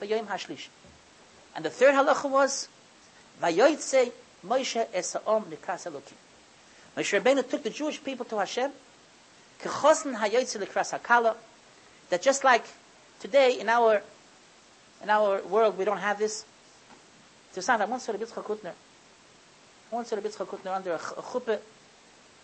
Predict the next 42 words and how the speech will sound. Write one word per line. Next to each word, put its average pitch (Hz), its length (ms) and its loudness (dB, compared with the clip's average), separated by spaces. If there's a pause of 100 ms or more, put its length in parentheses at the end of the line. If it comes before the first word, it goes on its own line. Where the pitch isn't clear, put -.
(180)
that 170 120 -4
he 196 100 -6
told 214 240 2
the 190 40 -4
chassan 208 280 -2
when 175 140 -6
the 151 60 -14
kala 202 200 0
was 170 140 -8
walking 196 220 -6
down 185 160 -6
the 180 60 -4
aisle, 202 200 0
he - 60 -10
told 185 140 -8
the 185 60 -14
chassan 180 180 -12
to - 180 -20
walk 185 160 -12
a 165 40 -14
few 175 140 -18
steps - 280 -14
ahead. 135 160 -14 (480)
"Kechosen 240 440 0
hayotze 214 380 -2
likras 190 300 0
kala." 131 220 -2 (640)
But 196 140 2
the 214 80 4
real, 339 220 4
the 240 160 -2
simple 330 300 -2
explanation 240 500 0
of - 80 -6
"Chosen 269 240 2
hayotze 240 200 0
likras 214 320 -4
kala" 220 280 2
means, 190 440 -10 (800)
in 175 140 -6
previous 254 520 -4
generations, 196 800 -6